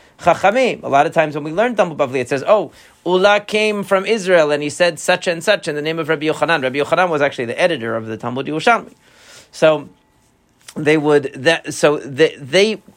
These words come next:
assumed that the Talmud Bavli kind of absorbed and sifted through everything in the Talmud Yerushalmi, and therefore the halacha generally follows the Talmud Bavli. There are certain halachot that we learn from the Talmud Yerushalmi that are practiced today. For example, very, the, very, uh, uh, apropos, the fact that we don't eat matzah on Erev Pesach.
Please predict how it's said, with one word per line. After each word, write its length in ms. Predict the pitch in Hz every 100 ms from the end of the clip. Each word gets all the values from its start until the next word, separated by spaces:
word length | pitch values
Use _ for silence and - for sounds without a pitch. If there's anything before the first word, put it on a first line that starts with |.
| -
assumed 640 | 143 - - 262 185 143
that 140 | 143
the 100 | 139
Talmud 300 | 147 151 185
Bavli 380 | 165 131 170 175
kind 160 | 151 147
of 60 | -
absorbed 680 | 131 117 156 170 127 117
and 160 | 127 120
sifted 340 | 170 - 143
through 140 | 127 151
everything 280 | 135 151 131
in 100 | 127
the 60 |
Talmud 340 | 123 123 139 131
Yerushalmi, 600 | 127 123 117 101 123 147
and 180 | 147
therefore 240 | 139 - 139
the 100 | 131
halacha 340 | 127 131 175
generally 440 | 135 143 156 143 135
follows 400 | 123 107 113 127
the 80 | 120
Talmud 340 | 131 143 151
Bavli. 340 | 160 180 208 - - -
There 120 | 160
are 160 | 180 247
certain 260 | - 175 151
halachot 400 | 143 131 190 151
that 80 |
we 100 | 135
learn 200 | 143 226
from 120 | 160 131
the 60 |
Talmud 260 | 117 120 120
Yerushalmi 540 | 120 120 117 117 135
that 100 | 143
are 120 | 131
practiced 440 | 131 180 202 196 -
today. 160 | 123
For 160 | 113 131
example, 440 | 120 120 123 131
very, 220 | 127 127 143
the, 380 | - 127 135
very, 400 | 120 135 147 147 -
uh, 60 |
uh, 320 | 139 135 127 -
apropos, 520 | 131 139 127 123 143
the 140 | 143
fact 340 | - - 143 147
that 80 |
we 80 | 160
don't 180 | 143 147
eat 120 | 156
matzah 320 | 147 143 123
on 80 | 131
Erev 200 | 131 143
Pesach. 320 | 233 214 127